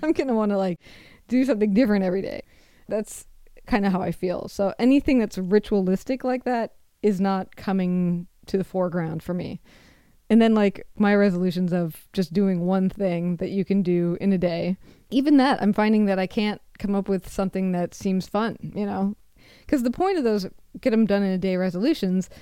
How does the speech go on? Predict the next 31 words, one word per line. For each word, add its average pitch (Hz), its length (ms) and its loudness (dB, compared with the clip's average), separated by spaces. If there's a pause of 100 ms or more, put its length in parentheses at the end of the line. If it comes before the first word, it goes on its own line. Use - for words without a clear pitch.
(200)
is 202 280 2
that 185 360 -2
it's 202 220 0
supposed 311 380 -2
to 262 40 -6
be 254 100 0
something 208 360 -2
that 185 280 -4
is 196 200 0
fun, 190 400 0 (300)
but 202 180 -2
also 208 320 0
might 196 320 0
become 185 360 0
part 180 200 -2
of 160 100 -12
your 190 160 -6
life. - 380 -10 (500)
Maybe 220 300 0
not 180 240 -6
so 185 80 -6
much 175 240 -8
with 175 140 -10
the 170 60 -10
flaming 170 380 -8
drink 165 320 -8
and 165 140 -10
the 160 60 -8
skeet - 320 -12
shooting. 185 400 -10 (840)
<laughs> - 0 -